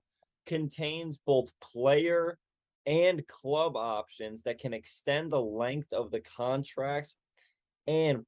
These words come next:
push the total value as high as four hundred seventy million dollars. He also has a full no trade clause. This is, as it says, one of the more complex contracts agreed to in Major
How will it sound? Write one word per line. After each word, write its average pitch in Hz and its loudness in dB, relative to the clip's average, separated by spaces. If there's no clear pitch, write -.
push 151 0
the 120 -4
total 135 -2
value 107 -2
as 104 -2
high 120 0
as 110 -6
four 127 4
hundred 120 -4
seventy 113 -2
million 123 -2
dollars. 90 -2
He 123 2
also 135 4
has 127 2
a 117 0
full 123 2
no 113 0
trade 107 -6
clause. - -10
This 180 0
is, 156 -2
as 117 2
it 147 0
says, 127 4
one 135 4
of 143 2
the 139 4
more 139 2
complex 139 -6
contracts 127 -4
agreed 123 -4
to 127 -6
in 110 -8
Major 107 -6